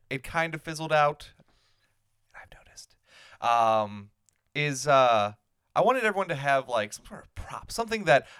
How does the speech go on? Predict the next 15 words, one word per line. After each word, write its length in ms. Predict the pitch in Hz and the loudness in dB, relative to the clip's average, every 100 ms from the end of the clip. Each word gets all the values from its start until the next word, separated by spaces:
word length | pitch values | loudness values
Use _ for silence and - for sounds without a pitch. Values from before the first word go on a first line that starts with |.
| - | -10
identified 480 | 127 175 156 143 113 | -4 -4 0 -2 -2
them 160 | 127 | -6
as 120 | 117 | -6
their 180 | 113 117 | -6 -6
character, 580 | - 113 104 98 87 57 _ _ _ | -6 -4 -4 -6 -14 -18 _ _ _
uh, 240 | 95 92 92 | -2 -2 0
that, 240 | 107 - | -2 -2
that 120 | 113 | -6
they 120 | 139 | -6
could, 160 | 143 139 | -6 2
like, 240 | 123 110 - _ _ | 2 2 -8 _ _
use. 240 | 123 123 123 | -12 -12 -6
Maybe 200 | 160 160 | -4 -4
it's 100 | 151 | -2
a, 200 | 107 | -2